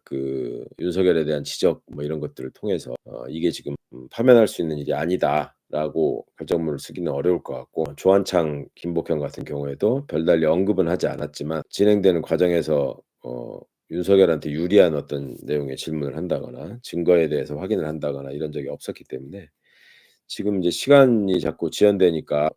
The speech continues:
평의를 하는 과정에서 지금 의견이 엇갈리고, 그 파면 청구를, 탄핵 심판, 탄핵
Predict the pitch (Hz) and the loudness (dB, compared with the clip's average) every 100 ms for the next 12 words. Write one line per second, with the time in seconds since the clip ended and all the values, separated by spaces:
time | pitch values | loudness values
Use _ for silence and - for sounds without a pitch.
0 | _ 117 135 135 117 104 87 78 78 76 | _ -2 2 6 6 4 2 0 -2 -2
1 | 62 - _ _ _ 104 104 78 80 85 | -4 -12 _ _ _ -6 -4 -2 -2 -2
2 | 76 73 69 71 69 _ _ _ _ _ | -4 -6 -6 -8 -10 _ _ _ _ _
3 | - 95 98 85 71 95 90 80 65 62 | -2 6 6 6 0 4 4 4 -2 -4
4 | 64 71 64 _ _ 69 67 65 _ - | -2 -4 -6 _ _ -8 -6 -8 _ -8
5 | 110 117 92 107 95 85 76 62 _ - | 0 0 0 -6 -2 -2 -2 -6 _ -6
6 | 104 101 - 87 82 73 71 107 110 | -2 -2 -2 -4 -4 -4 -6 0 0